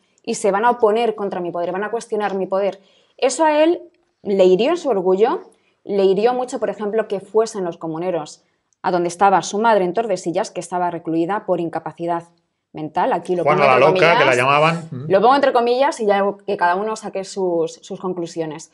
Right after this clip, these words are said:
Speaker 1: Y eso le, le, le hirió su orgullo.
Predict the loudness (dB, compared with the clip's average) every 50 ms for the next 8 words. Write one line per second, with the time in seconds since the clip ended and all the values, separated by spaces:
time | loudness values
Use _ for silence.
0 | _ _ _ _ _ _ _ _ _ _ _ _ _ 0 2 2 2 4 4 6
1 | 6 6 6 4 4 4 4 4 4 4 4 4 4 4 4 4 2 2 0 0
2 | -2 0 2 2 2 2 2 2 2 2 0 0 -2 -2 0 0 0 0 0 -2
3 | -2 -2 -6 -10